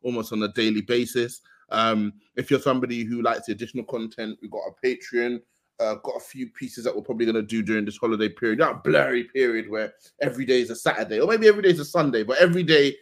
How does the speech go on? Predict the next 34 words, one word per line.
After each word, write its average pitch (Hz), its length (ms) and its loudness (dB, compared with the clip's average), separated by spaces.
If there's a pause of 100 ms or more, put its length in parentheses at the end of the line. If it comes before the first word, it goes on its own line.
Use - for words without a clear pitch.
(240)
is 135 120 -2
a 135 60 -2
day 139 220 2
where 127 140 0
you're 117 140 0
not 117 140 -6
working. 117 460 0 (320)
Um, 113 380 2
so 117 460 2 (140)
we'll 117 120 -4
definitely 123 360 -2
put - 180 -14
some 113 140 -8
pieces 110 280 -10
up 104 180 -6
during 110 200 -4
this 107 180 -6
period. 107 380 0 (260)
So 110 80 -4
if 107 140 -6
you 120 180 2
are 110 300 2
interested 120 360 -8
in 104 100 -6
that 104 120 -2
additional 107 380 -8
stuff, - 340 -6 (200)
hop - 180 -12
onto 104 180 -6
the 98 80 -8
Patreon. 123 540 -2 (480)
Make 160 240 2
sure 151 260 4
you 135 380 2